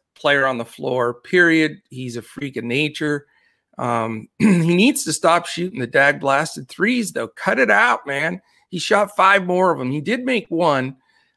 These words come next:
Um, and eleven for eighteen at the line is bordering on acceptable at this point.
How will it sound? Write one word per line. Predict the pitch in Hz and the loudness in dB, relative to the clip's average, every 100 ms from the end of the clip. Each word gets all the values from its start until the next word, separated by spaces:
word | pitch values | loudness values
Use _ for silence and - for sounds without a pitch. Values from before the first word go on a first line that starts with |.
| - | -10
Um, | 135 139 139 139 131 - | -2 0 0 -2 -6 -4
and | 170 180 | 0 0
eleven | 220 285 440 - | 2 2 2 0
for | 330 - | 0 2
eighteen | 226 220 - - 254 | 0 0 -6 -4 0
at | 226 - | 0 0
the | |
line | 143 147 196 233 196 | -4 0 2 2 2
is | 143 127 | -2 -4
bordering | 123 180 196 240 202 185 | 2 4 4 4 0 0
on | 170 165 160 | 2 2 2
acceptable | 151 135 - 156 156 - 101 101 113 | -4 -10 0 2 2 -4 -14 -14 -14
at | - | -12
this | 117 - | -12 -12
point. | - 110 95 | -12 -12 -12